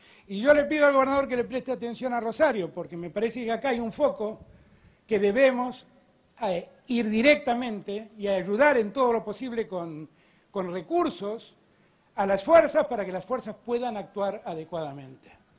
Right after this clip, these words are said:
Ahí nosotros hemos mandado, eh, me viro acá en el, el estrago que es mi pelo con el viento. Eh, nosotros hemos mandado al Congreso una ley que propone una reforma en la justicia federal, que hace,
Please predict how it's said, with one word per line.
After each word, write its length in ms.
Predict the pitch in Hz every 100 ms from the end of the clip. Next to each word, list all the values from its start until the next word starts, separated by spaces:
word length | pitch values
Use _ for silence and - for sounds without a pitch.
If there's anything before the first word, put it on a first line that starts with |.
| - - _ _ _
Ahí 360 | 262 294 330 302
nosotros 400 | 277 311 330 277
hemos 180 | 330 277
mandado, 640 | 247 240 294 277 254 277 - - _ _
eh, 100 | 190 180
me 160 | 180 185
viro 280 | 214 226
acá 220 | 208 220 220
en 80 |
el, 420 | 202 175 165 156 - _ - - - 185
el 120 | 175
estrago 400 | 185 220 220 196
que 100 | 202
es 80 | 180
mi 100 | 190
pelo 380 | - 208 202
con 120 | 180 170
el 80 |
viento. 380 | 156 151 123 120 - - - - - - -
Eh, 1160 | 185 190 196 190 185 185 185 180 180 196 - -
nosotros 360 | 214 214 339 302
hemos 200 | 349 302
mandado 260 | 311 330
al 60 | 320
Congreso 600 | 262 285 349 - 165 139 - - - - - - -
una 240 | 226 226
ley 460 | 302 302 226 220 - - - - - - - -
que 120 | 214
propone 840 | 220 208 285 294 269 240 214 214 247
una 220 | 233 226
reforma 480 | 208 202 254 240 226
en 60 | 196
la 60 |
justicia 420 | 185 208 233 220 208
federal, 500 | 196 240 311 277 277
que 140 | 226
hace, 760 | 220 - 190 180 170 175 190